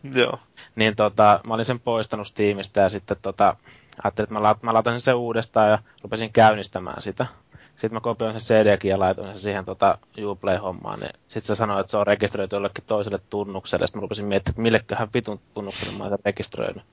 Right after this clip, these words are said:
Speaker 2: Enkä saanut sitä siinä sitten selville. Niin, tota, ois sinne varmaan Ubisoftin, niinku, tonne tukeen voinut laittaa mailiin, mutta en mä tässä viikonloppuna nyt jaksanut, niin itse asiassa sen takia mä aloitinkin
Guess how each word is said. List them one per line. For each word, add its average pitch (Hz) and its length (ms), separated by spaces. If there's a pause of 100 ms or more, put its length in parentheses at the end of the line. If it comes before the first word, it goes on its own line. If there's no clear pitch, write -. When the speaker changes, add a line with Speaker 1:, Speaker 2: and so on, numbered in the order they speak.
(460)
Speaker 2:
Enkä - 120
saanut 139 240
sitä 120 120
siinä 110 220
sitten - 280
selville. 92 560 (360)
Niin, 95 140
tota, 92 260
ois 98 140
sinne 113 180
varmaan 110 300
Ubisoftin, 107 520
niinku, 95 320
tonne 95 380 (360)
tukeen 104 340
voinut 98 200
laittaa 95 500 (220)
mailiin, 135 420
mutta 120 200
en 120 60
mä 117 60
tässä 110 180
viikonloppuna 104 600
nyt 98 140 (180)
jaksanut, - 500
niin - 140 (520)
itse 107 180
asiassa 113 200
sen 110 80
takia 107 260
mä 107 120
aloitinkin 101 360